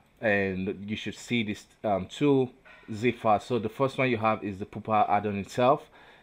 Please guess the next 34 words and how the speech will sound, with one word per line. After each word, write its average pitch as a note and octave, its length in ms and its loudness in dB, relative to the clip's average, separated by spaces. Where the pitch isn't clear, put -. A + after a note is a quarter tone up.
and G#2+ 160 0
the G2 40 -8
second A#2 460 0
one G2+ 340 2
y-, - 140 -14
you G2 180 -6
have F#2+ 320 -2
is F#2 280 -4
the F#2+ 120 -4
retarget F2+ 580 -6
B A#2+ 140 -2
V G#2+ 240 -4
H, E2 360 -4
and F#2 180 0
you F2 100 -2
also G2+ 200 -2
have G2+ 220 -2
a F#2+ 100 0
readme G#2+ 400 -2
text A#2 500 -2
kind G#2+ 180 0
of F#2 140 -6
guiding G2+ 320 0
you G2 140 0
the F#2+ 120 -6
way, F#2+ 260 -4
um, F#2+ 280 -2
on F#2 140 -2
how F#2+ 260 0
to - 200 -10
install B2 480 2
this. G2+ 220 -4
So A2 120 -4
it G2 160 -2